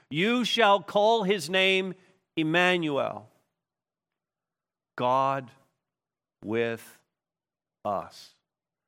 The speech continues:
The presence of God restored.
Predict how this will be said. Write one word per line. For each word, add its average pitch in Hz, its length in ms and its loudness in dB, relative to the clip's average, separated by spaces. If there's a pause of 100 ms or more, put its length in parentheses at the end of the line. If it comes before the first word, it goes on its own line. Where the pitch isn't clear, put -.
(280)
The 151 100 -4
presence 226 680 0
of 175 240 -2
God 185 540 2 (260)
restored. 151 840 -2